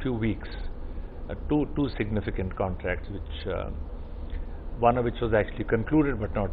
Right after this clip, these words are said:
signed, meaning, uh, terms agreed, everything done. So that's a matter of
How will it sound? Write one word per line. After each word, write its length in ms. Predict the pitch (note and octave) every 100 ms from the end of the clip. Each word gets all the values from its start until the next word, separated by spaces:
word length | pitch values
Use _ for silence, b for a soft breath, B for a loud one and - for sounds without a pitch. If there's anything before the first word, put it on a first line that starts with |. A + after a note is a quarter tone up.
| -
signed, 240 | G2+ E2 D2+ F2
meaning, 240 | G2+ G2
uh, 100 | A2 - - -
terms 220 | - A#2+ A2+
agreed, 300 | G#2 G#2+ G#2
everything 340 | G2+ - G2+
done. 180 | F2 F2 - B B B B B
So 80 | -
that's 220 | A#2+ -
a 40 | A#2+
matter 300 | A2+ G#2
of 80 | G#2+